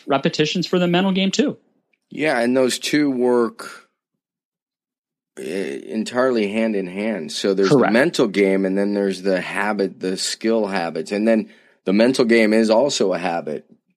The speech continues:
Speaker 2: And, and
Speaker 1: Correct.
Speaker 2: yeah, whether or not you're tracking both, um, you know, I, I don't know what the process is. Let me, let me jump forward. So you have begun,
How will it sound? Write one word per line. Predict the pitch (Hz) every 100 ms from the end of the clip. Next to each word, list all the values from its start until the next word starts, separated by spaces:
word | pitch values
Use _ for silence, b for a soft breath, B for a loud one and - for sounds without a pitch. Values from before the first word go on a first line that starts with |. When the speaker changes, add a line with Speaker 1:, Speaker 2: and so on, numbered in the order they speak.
| _
Speaker 2:
And, | 92 98 98
and | - 87 95 95 92
Speaker 1:
Correct. | 87 - b b b b b b
Speaker 2:
yeah, | 110 92
whether | 80 98 104 107
or | 101
not | 101 98 95 - _ -
you're | 90
tracking | - - 107 113 - 104 95
both, | 95 95 92 87 - -
um, | 90 92 90 90 87 87 80 B B B B B B B _
you | - 85
know, | 82
I, | 76 98 - - _ _ _
I | - 95
don't | 95 92
know | 90 92
what | 87 90
the | -
process | 80 - 107 110 - - -
is. | 87 85 78
Let | 85 131
me, | 165 156 95
let | 123
me | 151
jump | 127 127 113
forward. | 123 113 98
So | 123 117 - -
you | 101 131 170
have | 165 135 120 107 101 - b b -
begun, | 104 95 110 110 113 110 107 98